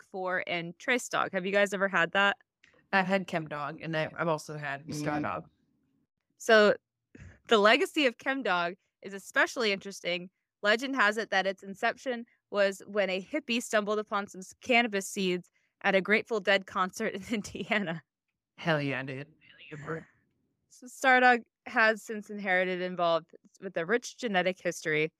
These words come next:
Speaker 1: So the strain's name, Stardog, mirrors the aesthetic. It's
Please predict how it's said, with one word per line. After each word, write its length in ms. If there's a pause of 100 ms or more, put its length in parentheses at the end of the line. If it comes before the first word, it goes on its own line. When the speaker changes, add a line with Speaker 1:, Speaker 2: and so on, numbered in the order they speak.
(520)
Speaker 1:
So 180
the 320
strain's 480
name, 300
Stardog, 640 (100)
mirrors 400
the 140
aesthetic. 600 (160)
It's 360